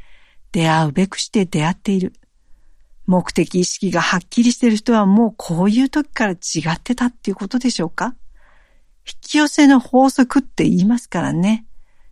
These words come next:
そういう幼馴染を持ってる方は、本当にこれからも大事にしてください。そして人じゃない方のおなじみ。物だったり、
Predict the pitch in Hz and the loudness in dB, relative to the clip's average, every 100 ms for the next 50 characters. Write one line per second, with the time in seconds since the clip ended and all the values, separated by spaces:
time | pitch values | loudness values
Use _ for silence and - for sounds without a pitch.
0 | - - 190 190 190 185 180 - 175 247 | -20 -6 0 2 4 4 2 0 0 4
1 | 254 254 254 240 226 214 208 208 254 - | 4 6 4 4 4 4 4 2 0 -2
2 | 240 226 226 240 269 294 277 - - - | 0 2 0 0 0 2 0 -4 -20 -20
3 | - 180 165 196 208 240 262 269 _ _ | -8 -4 -2 -2 -2 0 2 0 _ _
4 | - 170 170 165 160 165 - 143 151 196 | -4 0 0 0 -2 -4 -6 -4 -2 -2
5 | 254 247 226 - 208 208 208 - 233 - | 0 0 0 -6 -6 -4 -6 -6 -8 -10
6 | - - _ _ _ _ _ _ _ _ | -20 -20 _ _ _ _ _ _ _ _
7 | _ _ _ - 294 - 240 - - - | _ _ _ -2 0 4 2 2 -14 -2
8 | 339 349 359 349 349 320 233 185 175 214 | 0 2 2 2 4 4 4 2 4 4
9 | 220 160 180 196 175 170 151 151 208 - | 2 2 4 4 2 0 0 0 -4 -10
10 | - - _ - 185 185 196 180 160 - | -18 -20 _ -2 2 4 4 2 0 0
11 | 170 208 233 | 4 4 2